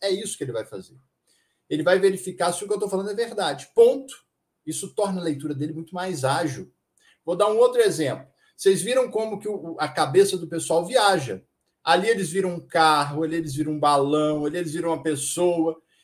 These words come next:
Imagina o juiz lendo sua petição. Ele tá vendo um monte de coisas que você não viu. E que você, às vezes, não quer que ele vá por aquele caminho.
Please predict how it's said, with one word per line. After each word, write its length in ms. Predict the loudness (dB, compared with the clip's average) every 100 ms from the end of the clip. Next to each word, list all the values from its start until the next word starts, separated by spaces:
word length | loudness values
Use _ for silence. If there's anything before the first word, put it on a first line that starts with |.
| -12
Imagina 500 | -2 0 0 -2 -4
o 60 | -4
juiz 340 | -4 -6 -4
lendo 240 | -4 -4
sua 140 | -4 -4
petição. 360 | -4 -6 -6
Ele 100 | -6
tá 160 | -4 -4
vendo 180 | -4 -6
um 80 | -2
monte 300 | -2 -2 -8
de 120 | 0
coisas 360 | 4 4 2
que 60 | -8
você 220 | -8 -4
não 160 | -4 -4
viu. 300 | -6 -10 -12 _ _ _ _ -20
E 60 |
que 100 | -4
você, 240 | 2 2 2
às 120 | 0
vezes, 140 | -2
não 180 | -2 -2
quer 180 | 0 -2
que 80 | -2
ele 80 | -2
vá 160 | -2
por 140 | -2 -6
aquele 200 | -6 -8
caminho. 480 | -8 -6 -8 -10